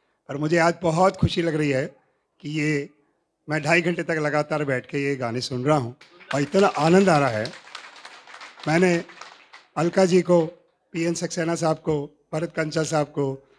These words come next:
और मित्रा साहब को तो सुना ही है कई बार अपने क्लब के टाइम में, कोई तोड़ ही नहीं है उसका। और, पर आज एक नए चेहरे निकल के जो आए, अ, सलूजा साहब और ज्ञानेंद्र जी जब गा रहे थे,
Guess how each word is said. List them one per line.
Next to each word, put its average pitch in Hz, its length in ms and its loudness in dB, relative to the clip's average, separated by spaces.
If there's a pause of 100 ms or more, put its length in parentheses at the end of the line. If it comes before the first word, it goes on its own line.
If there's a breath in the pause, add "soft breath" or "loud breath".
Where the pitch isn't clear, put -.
(180)
और 139 280 -6
मित्रा 175 240 -2
साहब 175 200 -2
को 175 140 -6
तो 165 360 -4 (100)
सुना 185 260 2
ही 185 120 6
है 165 120 2
कई 143 160 -2
बार 147 180 0
अपने 139 240 -6
क्लब 139 220 -6
के 127 160 -8
टाइम 110 280 -8
में, 107 240 -8 (400)
कोई 147 100 -4
तोड़ 180 300 4
ही 196 80 2
नहीं 165 180 0
है 143 160 -2
उसका। - 480 -8 (580)
और, 147 420 -2 (360)
पर 185 80 -4
आज 226 260 2
एक 226 200 -6
नए 196 160 0
चेहरे 208 300 4
निकल 175 260 4
के 180 140 6
जो 170 160 6
आए, 113 260 -2 (560)
अ, 127 180 0
सलूजा 190 440 8
साहब 147 440 0 (280)
और 180 220 -2
ज्ञानेंद्र 180 440 6
जी 226 140 2
जब 214 160 4
गा 131 280 2
रहे 190 160 4
थे, 151 240 2